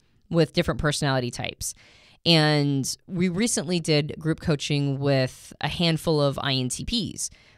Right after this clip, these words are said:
So we had, like, nine different I N T Ps in this group coaching setting. And we were talking to one of them who mentioned this idea of consistency, that they find that it's really hard for them to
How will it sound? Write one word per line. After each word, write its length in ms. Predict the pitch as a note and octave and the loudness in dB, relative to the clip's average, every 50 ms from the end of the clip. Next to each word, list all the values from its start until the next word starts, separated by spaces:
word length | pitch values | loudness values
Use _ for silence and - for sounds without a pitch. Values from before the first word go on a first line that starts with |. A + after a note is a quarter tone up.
| - _ _ | -20 _ _
So 140 | - - F3+ | 0 2 4
we 80 | E3+ F3+ | 6 6
had, 160 | F3 D#3 - | 4 4 2
like, 100 | C#3+ C3+ | 0 -2
nine 480 | C3 C#3+ D3 D3 D3+ D#3 D#3 D3+ D3+ | 0 2 2 4 4 4 4 2 2
different 320 | C3+ D3+ D3+ - D3+ C#3+ - | 2 0 -2 -2 -2 -2 -2
I 80 | C#3 | -2
N 140 | C#3 C#3 C#3 | 0 0 -2
T 160 | - - - | -2 -4 -6
Ps 340 | D3 - D3 C#3 C3+ C3+ - | -6 -4 -4 -4 -4 -4 -4
in 140 | - D3 C#3+ | -4 -4 -4
this 100 | C3+ - | -4 -4
group 200 | - D3+ C3+ - | -4 -6 -8 -2
coaching 440 | - F#3+ F3 - - D#3+ D3 C#3 B2+ | 0 0 0 2 0 0 -2 -2 -2
setting. 460 | B2+ - D3 B2+ A#2+ A#2+ A#2 - - - _ _ _ _ _ _ _ _ _ | -2 -2 -2 0 0 -2 -4 -6 -10 -16 _ _ _ _ _ _ _ _ _
And 360 | - F3 E3 D#3 D#3+ D#3+ D#3+ D3+ | 4 6 6 6 6 4 2 2
we 180 | D#3+ F3 F#3 | 2 2 2
were 140 | F3+ F3 E3+ | 2 2 2
talking 460 | - G#3 G#3+ A#3 - B3+ A#3+ A3+ G#3 | 2 2 0 2 2 0 2 2 2
to 260 | F#3+ - - F#3 E3+ | 0 0 0 0 0
one 240 | D#3 D3+ E3+ G#3+ C#4 | 2 4 4 4 4
of 160 | F4 C#4 F3 | 4 2 2
them 240 | D3 D#3 C#3 C3+ C#3+ | 2 2 2 2 2
who 340 | D3 D3+ F3+ E3+ E3 D#3+ D#3 | 2 2 2 4 4 4 4
mentioned 880 | D3+ D#3 E3 F3+ G#3+ B3 B3 - - G#3+ G3+ G3 G3 F#3+ G3 F#3+ - - - _ _ _ _ _ _ _ - | 2 4 4 4 4 4 2 0 0 2 2 2 2 2 0 0 -2 -8 -14 _ _ _ _ _ _ _ -2
this 180 | D#3+ F#3 F3+ - - | 2 2 2 2 2
idea 540 | E3+ F3+ F3+ E3 D3+ F3 F#3+ F#3+ G3 - - | 0 0 0 0 0 2 4 4 4 4 2
of 160 | - D#3+ - | 0 0 0
consistency, 1120 | - - - E3 D3 - - - - A3 A3 - - D#3+ D3+ C#3 - - - - - - _ _ _ _ _ _ _ _ _ _ | -2 -2 0 0 0 0 -2 -2 -2 -2 -2 -2 -2 -2 -2 -2 -4 -6 -6 -8 -10 -14 _ _ _ _ _ _ _ _ _ _
that 300 | - D#3+ E3+ E3+ E3 - | 2 6 6 6 6 4
they 100 | G3 G3 | 4 2
find 380 | F#3+ - - G#3 G#3 A3 A#3+ A#3+ | 2 2 2 2 4 4 4 4
that 80 | G#3 F3 | 2 2
it's 120 | - - | 0 -4
really 380 | F#3+ F3+ F#3 G#3+ B3 B3 B3+ A#3 | -8 -6 -4 -2 0 2 2 2
hard 400 | G3+ - - - G3+ G3+ G3 - | 0 0 2 2 2 2 2 0
for 160 | - - E3+ | 0 0 2
them 300 | D#3 E3 D3+ C#3+ C#3+ C#3+ | 4 4 4 4 4 2
to 480 | - - - E3 D#3 D3+ D3+ D3 - | 0 -2 0 0 0 0 0 -2 -6